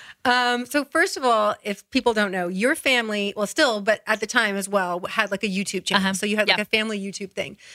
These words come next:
Speaker 1: So you were, and doing Instagram stuff. So you were still documenting and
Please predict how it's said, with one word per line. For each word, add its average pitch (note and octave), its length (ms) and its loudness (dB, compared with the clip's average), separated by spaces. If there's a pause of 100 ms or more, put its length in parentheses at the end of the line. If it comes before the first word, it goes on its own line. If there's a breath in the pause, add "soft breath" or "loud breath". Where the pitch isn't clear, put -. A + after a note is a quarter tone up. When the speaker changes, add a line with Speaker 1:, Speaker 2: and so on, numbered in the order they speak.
Speaker 1:
So - 140 -2
you A#3+ 340 0
were, D4 340 0
and A3 360 -6
doing A3+ 240 0
Instagram G#3+ 500 -4
stuff. G3 240 0
So - 80 -4
you C4 140 -2
were F4 160 2
still D4 260 -4
documenting G#3+ 880 -2
and E3+ 160 -6